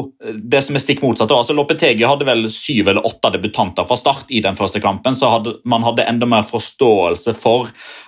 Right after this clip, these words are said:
at man gikk litt sånn med safety first, la oss komme godt i gang, la oss få dette prosjektet ut, eh, fra startblokkene i OK tempo. Mens, ehm, Pellegrini kjørte jo, eh, en god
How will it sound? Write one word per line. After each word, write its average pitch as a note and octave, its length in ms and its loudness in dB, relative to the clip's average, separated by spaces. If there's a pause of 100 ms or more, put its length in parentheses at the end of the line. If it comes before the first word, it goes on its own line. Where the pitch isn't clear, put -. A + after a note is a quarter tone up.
at A#2+ 160 0
man C3 160 2
gikk C3 240 -2
litt A#2+ 160 2
sånn A2 160 2
med G#2+ 80 2
safety G#2+ 400 -2
first, C#3 320 2
la A2 80 4
oss - 140 -2
komme A2+ 240 2
godt A2+ 240 0
i G#2+ 80 -4
gang, C3+ 260 2
la A2 220 4
oss - 100 -10
få A2 140 2 (260)
dette G#2 320 2 (640)
prosjektet A2 580 0
ut, G2+ 320 -2
eh, G2+ 220 4
fra A2+ 100 -2
startblokkene G2+ 720 0
i - 100 -2
OK G#2+ 240 0
tempo. D3+ 380 2 (500)
Mens, D#3 560 -2
ehm, C3+ 720 2
Pellegrini D#3+ 560 2
kjørte C3+ 380 2
jo, A#2 340 6
eh, A2 300 6
en A2+ 180 -2
god A#2+ 140 2